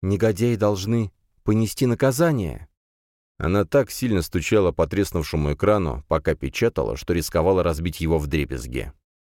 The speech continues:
"Я не поэтому не сообщил в полицию", — ответил Скотт. "Они и так всё знают, чёрт возьми. Среди гостей вечеринок бывали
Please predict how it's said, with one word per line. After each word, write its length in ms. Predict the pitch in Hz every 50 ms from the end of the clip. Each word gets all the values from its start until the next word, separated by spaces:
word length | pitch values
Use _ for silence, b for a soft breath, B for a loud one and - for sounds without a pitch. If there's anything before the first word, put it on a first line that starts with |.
| _ _ _ _ _ _ _ -
"Я 220 | - 71 82 92
не 120 | 98 98 90
поэтому 440 | - 113 123 127 123 - 117 107
не 120 | 101 98 90
сообщил 420 | - 104 95 85 - - 92 82
в 80 | - -
полицию", — 680 | - 92 85 80 71 - - - - 50 50 - - - _ _ -
ответил 380 | 80 76 80 71 - 69 67
Скотт. 420 | - - - - 58 52 - - _ _ _
"Они 280 | - - 85 85 90 90
и 20 |
так 260 | 82 - 127 131 - -
всё 200 | - - 92 85
знают, 420 | 76 78 85 92 90 87 80 73
чёрт 320 | - - 104 95 82 - 90
возьми. 540 | 87 87 85 76 85 87 90 85 80 73 - _ _ _ _
Среди 380 | _ - - 90 78 78 78 90
гостей 360 | 80 87 85 - - - 90
вечеринок 640 | 85 80 - - 87 80 85 85 80 80 - - - - _ _ _
бывали 760 | 71 71 71 85 85 76 73 82 80 80 78 78 76 71 -